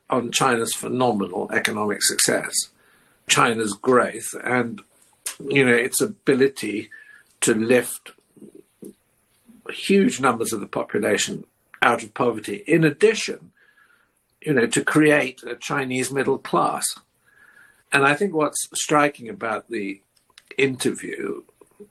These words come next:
is the current fragility that China faces, because I wouldn't say that, you know, uh, let's, let's say the economy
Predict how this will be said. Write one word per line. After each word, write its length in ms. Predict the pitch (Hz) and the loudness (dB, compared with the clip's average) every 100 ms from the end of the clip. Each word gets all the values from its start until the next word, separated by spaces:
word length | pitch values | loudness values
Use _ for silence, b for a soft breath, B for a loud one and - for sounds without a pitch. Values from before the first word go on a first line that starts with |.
| _ | _
is 340 | 127 127 117 - - b b b b | 2 2 2 -2 -6 b b b b
the 120 | - | -4
current 640 | - - 170 170 151 - - - _ _ _ _ | -2 2 4 4 0 -6 -20 -20 _ _ _ _
fragility 1080 | - - 120 101 143 135 113 - 98 - - _ _ _ _ _ _ _ _ | -6 0 0 2 2 4 0 -4 -10 -10 -18 _ _ _ _ _ _ _ _
that 360 | 123 110 113 - _ _ | -2 2 2 0 _ _
China 580 | - 147 139 113 104 - _ _ _ _ _ - | -2 2 2 2 -2 -4 _ _ _ _ _ -12
faces, 720 | - 131 123 123 - - - | 0 4 4 2 -8 -12 -16
because 640 | - - - 139 123 - - b b b b b _ | -10 -8 0 0 0 -4 -6 b b b b b _
I 140 | 127 | 0
wouldn't 320 | 135 196 170 170 | 2 0 -2 -4
say 340 | - 156 143 | 2 2 2
that, 240 | 110 107 - | -2 -8 -10
you 140 | - 135 | -8 -2
know, 260 | 123 104 - 104 - - - - - | -2 -2 -6 -10 -10 -14 -12 -12 -10
uh, 40 | - - | -10 0
let's, 300 | 180 160 - | 0 2 -2
let's 280 | 156 175 - | 0 0 2
say 160 | 175 170 | 4 4
the 140 | 156 | 4
economy 580 | 147 - 151 139 135 117 | 2 0 -2 0 -2 -4